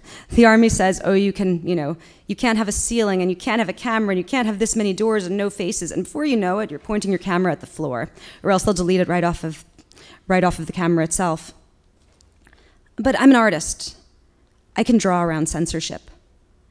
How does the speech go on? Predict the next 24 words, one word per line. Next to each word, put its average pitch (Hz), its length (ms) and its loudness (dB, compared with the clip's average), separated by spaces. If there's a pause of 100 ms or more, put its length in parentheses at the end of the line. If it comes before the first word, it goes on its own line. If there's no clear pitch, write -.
(340)
When 226 120 4
they 247 80 8
told 294 240 2
me 285 120 8
I 226 60 2
couldn't 202 260 -4
draw 202 100 0
the 180 80 -2
guards, 165 460 -4
I 185 60 -10
gave 185 180 -4
them 175 160 0
death 156 260 -6
masks. - 680 -8 (580)
Just - 240 -14 (340)
sort - 140 -12
of 208 60 -10
like 208 100 -8
a - 40 -6
smiley 180 340 0
face, - 280 -8
but - 220 -12 (300)
horizontal 170 500 -2
line. 175 480 0